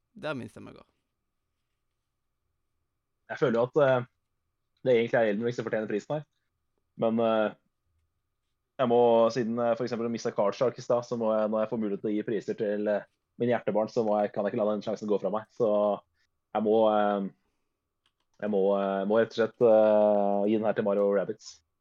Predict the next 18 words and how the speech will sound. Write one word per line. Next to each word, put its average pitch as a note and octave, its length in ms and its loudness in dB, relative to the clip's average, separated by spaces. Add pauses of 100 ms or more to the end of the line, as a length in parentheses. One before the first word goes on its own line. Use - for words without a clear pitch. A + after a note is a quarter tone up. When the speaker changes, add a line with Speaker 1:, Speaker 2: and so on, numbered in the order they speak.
(200)
Speaker 2:
Det - 100 -8
kommer, A2 340 2
eh, G#2 640 0
Elden B2+ 180 -2
Ring C#3+ 200 0 (120)
kommer A#2+ 180 0
ikke B2+ 120 -2
til - 20 0
å A#2 80 4
gå - 20 2
tommet G#2+ 220 -2
hjem G#2 180 0
i G#2 40 -4
kveld G2+ 220 -2
uansett. F#2+ 400 -10 (440)
Speaker 1:
Mm. C3 360 -16 (1500)
Ja, F3+ 180 -8
siden D3+ 460 -12